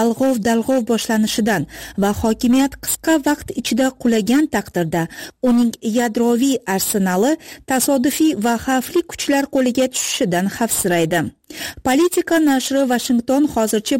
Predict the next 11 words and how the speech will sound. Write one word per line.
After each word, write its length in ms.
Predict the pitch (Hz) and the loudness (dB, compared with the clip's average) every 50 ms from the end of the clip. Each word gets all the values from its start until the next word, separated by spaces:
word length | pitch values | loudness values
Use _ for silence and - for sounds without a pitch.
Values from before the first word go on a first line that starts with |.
| - - | 0 0
Putin 280 | 262 277 - - 254 247 226 | 0 0 2 2 2 2 2
va 80 | 240 233 233 - | 2 0 0 -2
Kremlga 480 | 254 294 320 311 277 214 190 180 190 175 180 | 0 2 2 2 2 2 0 -2 -2 -2 -2
nisbatan 480 | 170 - - 175 165 - - 180 170 170 - - - - - - - 247 | -4 -4 -4 -6 -6 -4 -4 -4 -4 -4 -6 -8 -14 -14 -12 -4 -2 -2
ehtiyotkorona 800 | 226 - - 269 247 240 240 - - 247 240 240 240 247 285 330 - - 269 | -2 -2 0 0 0 0 -2 -2 -2 0 2 2 2 2 2 2 0 0 -2
ish 100 | 285 - - - | -2 -2 -4 -8
tutayotgani 680 | - - - 285 285 285 285 - - - 285 285 302 302 - 254 | -8 -4 0 0 2 0 0 -2 -2 0 2 2 2 2 0 0
sabablariga 600 | 202 196 185 180 196 180 180 196 196 247 277 302 294 - - - - - 226 214 | -2 -2 -2 -2 -2 -2 0 0 2 2 2 0 -2 -4 -12 -12 -6 -2 0 2
bag'ishlangan 640 | 226 247 262 247 - - 277 277 269 269 294 294 285 - - | 2 2 0 0 0 0 0 2 2 2 2 2 0 0 0
tahliliy 460 | 240 233 - 214 196 190 196 240 302 330 320 | -2 -2 0 0 0 2 2 2 4 4 2
maqolasida 520 | 302 302 - 262 240 226 208 - - 220 | 0 0 0 0 0 0 0 -2 -2 -2